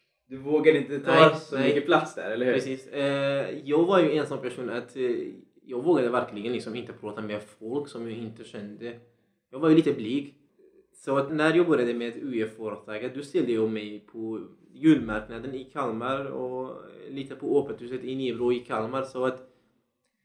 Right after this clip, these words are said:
Speaker 2: jag kommer ihåg att första gången jag, jag vågade liksom inte hälsa på folk. Jag vågade liksom inte se någonting om mitt produkt. Folk kollade, stannade där och kollade, men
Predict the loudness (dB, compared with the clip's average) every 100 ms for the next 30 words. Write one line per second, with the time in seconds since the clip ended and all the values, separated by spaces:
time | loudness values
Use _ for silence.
0 | _ -12 -6 6 8 8 6 0 -4 -2
1 | -2 -2 -2 0 4 6 6 4 4 4
2 | 0 -4 -6 -6 -6 -8 -10 -6 -6 -6
3 | -8 -8 -8 -8 -6 -2 0 0 0 -4
4 | -8 -10 -12 -12 -16 -6 -4 -2 -2 -4
5 | -8 -10 -12 -12 -12 -12 -14 -12 -10 -10
6 | -14 -12 -12 -4 -2 0 0 -4 -8 -16
7 | -8 -6 -4 -6 -6 -8 -4 -4 -2 -4
8 | -8